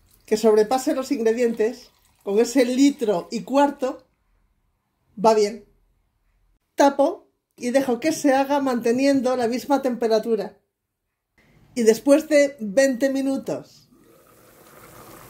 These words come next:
todo al punto, blandito.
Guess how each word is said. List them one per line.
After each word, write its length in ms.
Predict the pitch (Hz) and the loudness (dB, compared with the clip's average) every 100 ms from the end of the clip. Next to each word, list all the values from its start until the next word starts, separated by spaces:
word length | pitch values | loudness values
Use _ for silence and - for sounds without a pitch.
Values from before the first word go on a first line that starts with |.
| - - - - - - - _ | -20 -20 -20 -20 -20 -20 -20 _
todo 200 | - 226 | 2 4
al 140 | 190 180 | 2 0
punto, 460 | 262 277 311 311 | -2 -2 2 2
blandito. 680 | 294 214 202 262 285 269 349 | 2 0 0 0 0 -2 -6